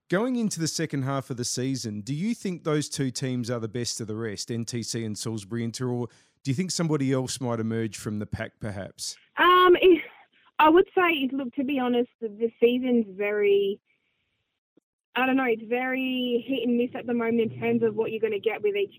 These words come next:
Speaker 2: team each week. And as you've seen by the results, going by Cup round, um, Adelaide City had bet West Adelaide, and now the week after, West Adelaide have bet Adelaide City. So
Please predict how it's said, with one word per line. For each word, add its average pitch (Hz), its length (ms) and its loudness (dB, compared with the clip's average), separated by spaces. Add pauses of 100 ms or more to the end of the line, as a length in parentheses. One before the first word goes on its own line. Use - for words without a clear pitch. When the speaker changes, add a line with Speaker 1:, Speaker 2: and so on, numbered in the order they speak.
Speaker 2:
team 208 240 -2
each - 220 -8
week. 240 260 4
And 226 80 4
as 233 180 2
you've 220 180 -6
seen 214 220 4
by 196 180 2
the 196 80 2
results, 202 520 2 (380)
going 226 300 2
by 202 180 -2
Cup - 320 -8
round, 202 440 -4 (360)
um, 196 400 -4
Adelaide 226 420 0
City 214 180 2
had 202 220 -6
bet 202 180 -4
West 202 280 -6
Adelaide, 202 560 -2
and 202 120 -4
now 202 160 -2
the 202 100 -2
week 208 240 4
after, 202 520 -2 (500)
West 214 220 -4
Adelaide 440 340 2
have 208 140 -4
bet 208 160 0
Adelaide 202 300 2
City. 202 420 4
So 214 240 0